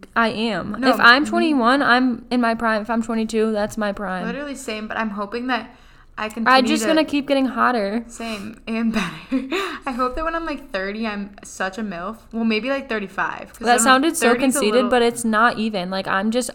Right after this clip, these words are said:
Speaker 1: I have this mindset where I will always get better than I am.
Speaker 2: Yeah, no, it's not, it's
Speaker 1: Like,
Speaker 2: not
Speaker 1: I will
Speaker 2: being
Speaker 1: get smarter, I will get stronger, I will get more cute.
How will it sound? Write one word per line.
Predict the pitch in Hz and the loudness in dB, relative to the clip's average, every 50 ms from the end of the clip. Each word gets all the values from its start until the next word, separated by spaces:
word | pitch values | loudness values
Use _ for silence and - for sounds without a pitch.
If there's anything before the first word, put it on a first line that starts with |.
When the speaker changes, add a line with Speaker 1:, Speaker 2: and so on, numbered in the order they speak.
| - - - | -10 -4 0
Speaker 1:
I | 208 202 220 | 0 2 2
have | 233 247 247 233 | 2 0 0 0
this | 240 233 233 | -2 -2 -2
mindset | 214 190 190 220 233 226 - 190 196 | -4 -4 -2 -2 -2 -2 -4 -4 -4
where | 202 202 190 - | -4 -4 -4 -2
I | - 196 202 | -2 -2 -2
will | 208 214 208 - - | -2 -2 -4 -4 -4
always | 185 185 190 202 214 226 220 202 196 | -4 -2 -2 -2 -2 -4 -4 -6 -8
get | 180 - 208 190 - - | -6 -4 -4 -4 -4 -4
better | 175 180 190 202 196 | -4 -4 -4 -4 -6
than | 190 180 175 | -6 -6 -6
I | 175 170 180 | -8 -8 -8
am. | - 175 175 165 156 156 - - - - - - - - | -8 -8 -8 -10 -10 -14 -16 -20 -20 -20 -20 -20 -18 -12
Speaker 2:
Yeah, | 220 226 220 185 160 180 - - | -8 -4 -2 -2 -2 -4 -8 -10
no, | 214 214 214 202 | -8 -4 -4 -4
it's | 196 196 - - | -4 -6 -6 -4
not, | 208 202 - - | -4 -4 -4 -2
it's | 214 | 0
Speaker 1:
Like, | 226 220 | 4 6
Speaker 2:
not | 220 220 | 8 8
Speaker 1:
I | 226 226 | 10 10
will | 233 254 254 | 10 8 8
Speaker 2:
being | - 294 269 | 8 6 4
Speaker 1:
get | - - | 4 2
smarter, | - - 226 220 202 202 208 208 226 240 254 269 269 - | -2 -2 0 2 4 4 4 4 2 2 2 0 2 2
I | 220 214 220 | 2 2 2
will | 214 214 208 | 0 -2 -2
get | 202 214 202 - | -4 -6 -6 -6
stronger, | - - - 202 202 202 202 208 214 208 - | -8 -4 -2 -2 0 0 0 -2 -2 -2 0
I | 208 208 202 | -2 -2 -2
will | 202 202 196 | -2 -4 -4
get | 202 202 196 190 - - - - - | -4 -6 -6 -6 -8 -10 -14 -14 -12
more | 196 190 190 185 185 185 185 190 196 202 | -10 -8 -8 -6 -6 -6 -4 -4 -4 -4
cute. | 196 202 - 202 185 180 175 175 - - | -6 -8 -8 -6 -4 -4 -4 -6 -8 -12